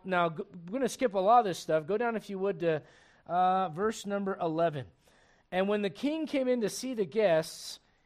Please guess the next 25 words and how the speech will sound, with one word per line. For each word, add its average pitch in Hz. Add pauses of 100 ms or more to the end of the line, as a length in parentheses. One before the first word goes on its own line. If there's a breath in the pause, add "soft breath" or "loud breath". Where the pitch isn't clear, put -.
he 202
saw 285
there 254
a -
man 208
which 180
had 190
not 185
an, 165 (100)
uh, 165 (160)
had 220
not 208
on 165
a 165
wedding 160
garment. 151 (680 soft breath)
And 214
he 208
saith 294
unto 185
him," 151 (1800)
why 208
is 311
that 254
capitalized? 135